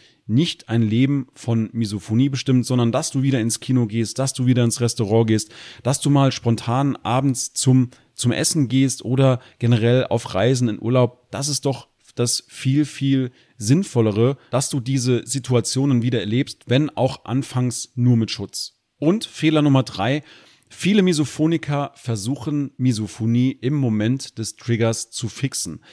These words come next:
Im Moment des Triggers versuchst du, ruhig zu bleiben. Du merkst dann nach ein paar Momenten, nach ein ta-, paar Triggern,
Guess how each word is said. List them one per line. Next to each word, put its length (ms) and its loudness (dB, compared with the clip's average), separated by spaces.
Im 100 2
Moment 560 0
des 140 -6
Triggers 400 -2
versuchst 500 -6
du, 240 -2
ruhig 320 2
zu 140 -6
bleiben. 480 -2
Du 100 -2
merkst 400 0
dann 260 -2
nach 260 -2
ein 140 0
paar 540 -2
Momenten, 520 0
nach 160 0
ein 100 0
ta-, 160 -8
paar 340 -2
Triggern, 500 0